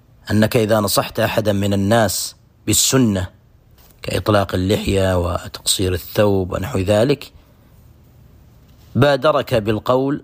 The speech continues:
أن هذا ليس ضرورياً، لأن التقوى ها هنا، يشير إلى قلبه، وهذا منهي عنه، لا بد أن ينعكس ذلك على الجوارح،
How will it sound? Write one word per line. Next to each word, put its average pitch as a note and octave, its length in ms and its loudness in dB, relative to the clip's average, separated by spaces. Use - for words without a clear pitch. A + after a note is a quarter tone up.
أن G#2+ 160 0
هذا A2 320 0
ليس B2+ 240 0
ضرورياً، G2+ 720 0
لأن G#2 240 4
التقوى G#2 500 0
ها F#2+ 140 0
هنا، G2 320 -2
يشير G#2 280 0
إلى G2 200 2
قلبه، F#2 560 -4
وهذا G#2+ 360 0
منهي G2+ 540 0
عنه، G2+ 260 -2
لا A#2 240 4
بد A#2+ 580 2
أن A2 140 4
ينعكس A2+ 580 2
ذلك D3+ 280 2
على C#3+ 140 2
الجوارح، D3 720 0